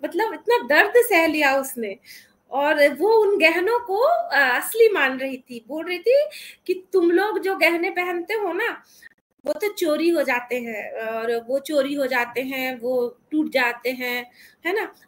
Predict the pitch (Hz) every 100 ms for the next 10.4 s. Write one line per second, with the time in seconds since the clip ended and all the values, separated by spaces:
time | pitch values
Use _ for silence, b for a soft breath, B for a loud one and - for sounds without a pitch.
0 | 226 311 320 277 269 269 269 294 277 277
1 | 320 285 269 302 330 - 269 247 285 339
2 | 320 320 320 269 277 269 254 277 339 339
3 | 320 269 247 269 285 330 339 b _ -
4 | 247 277 - 262 294 330 - 302 302 269
5 | 277 294 285 240 233 254 269 226 190 185
6 | _ _ 262 294 B B B B _ 320
7 | 349 415 403 440 440 381 - 480 415 -
8 | - 440 392 - 403 403 339 381 381 415
9 | 403 359 - 427 415 - 392 403 269 294
10 | 269 277 349 403